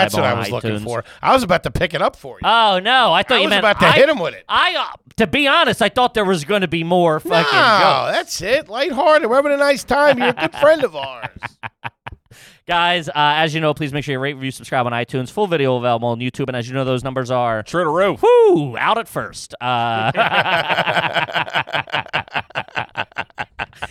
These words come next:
Speaker 2: yeah! Um, and then, uh,
Speaker 1: You
Speaker 2: obviously
Speaker 1: smell like pine tar. <laughs>
Speaker 2: I got a nail file. I'm shaving the ball. <laughs> Uh,
Speaker 1: He's got four more of these, folks, so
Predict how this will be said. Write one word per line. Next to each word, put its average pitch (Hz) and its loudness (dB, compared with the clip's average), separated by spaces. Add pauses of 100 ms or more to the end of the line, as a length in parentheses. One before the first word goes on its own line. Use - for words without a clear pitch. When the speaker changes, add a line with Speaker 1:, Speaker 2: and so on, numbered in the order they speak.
(100)
Speaker 2:
yeah! 202 -2 (360)
Um, 147 -2 (100)
and 147 -6
then, 160 -2
uh, 139 2
Speaker 1:
You 180 2
Speaker 2:
obviously 214 2
Speaker 1:
smell 208 6
like 180 2
pine 165 0
tar. 104 -8
<laughs> - -12
Speaker 2:
I 165 -2 (880)
got 202 2
a 160 -2
nail 156 2
file. 165 2
I'm 147 -2
shaving 147 -4
the 131 -4
ball. 139 -2
<laughs> 202 -12 (1800)
Uh, 160 -4
Speaker 1:
He's 170 -4
got 269 2
four 285 8
more 233 6
of 170 2
these, 135 -4
folks, 139 -4
so 135 -2